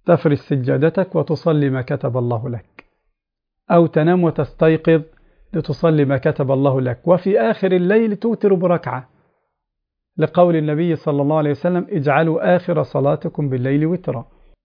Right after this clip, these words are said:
وإما أن توتر مع الإمام ثم تصلي ما كتب الله لك بعد الوتر، لكن لا تعد الوتر مرة أخرى، لقول النبي صلى الله عليه وسلم: "لا وتران في ليلة".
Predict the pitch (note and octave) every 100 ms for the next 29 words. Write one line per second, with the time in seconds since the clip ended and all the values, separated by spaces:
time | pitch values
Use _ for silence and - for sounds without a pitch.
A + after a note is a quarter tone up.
0 | _ F3 C4 B3+ A3+ A3+ A3+ G3 E3 -
1 | B3+ - G#3 F3+ F#3 E3+ - D#3 E3 G#3
2 | - _ _ _ _ _ _ _ _ _
3 | _ _ _ _ _ _ - A3 G#3 F#3
4 | F3+ E3 G#3 G#3+ F#3 E3+ D#3 G3 F3+ D3+
5 | D3 E3+ D#3 D#3 D#3+ C#3+ C3+ F3+ F3+ D3+
6 | C#3+ D#3+ F3 F3+ G3+ G3 E3 E3+ D#3+ D3+
7 | F3+ F3 E3 D3+ C#3+ D3 D#3+ D#3+ C#3+ D#3
8 | D#3+ D3+ D3 D#3 - D#3 F#3+ - - -
9 | - - - - D3+ - F3 D#3+ D3+ D3
10 | D#3+ C#3 D3+ C3+ - D3+ D3+ C#3 D3 D#3
11 | C#3 C#3 C#3 C#3+ C#3 - C3 A#2+ A2+